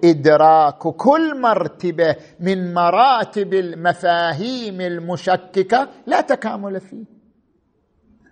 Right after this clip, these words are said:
ما دام المفهوم المشكك درجات، فلكل درجة إدراك،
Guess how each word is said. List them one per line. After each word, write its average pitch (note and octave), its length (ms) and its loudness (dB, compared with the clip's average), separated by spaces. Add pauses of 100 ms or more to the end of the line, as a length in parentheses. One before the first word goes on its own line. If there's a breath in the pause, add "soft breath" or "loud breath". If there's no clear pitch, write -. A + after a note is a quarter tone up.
(600 soft breath)
ما F#3+ 180 4
دام C#4 300 4
المفهوم C4 540 0
المشكك C4+ 720 0 (280)
درجات، A3 800 2 (180)
فلكل B3+ 640 4
درجة D4 460 4
إدراك، A#3 640 -4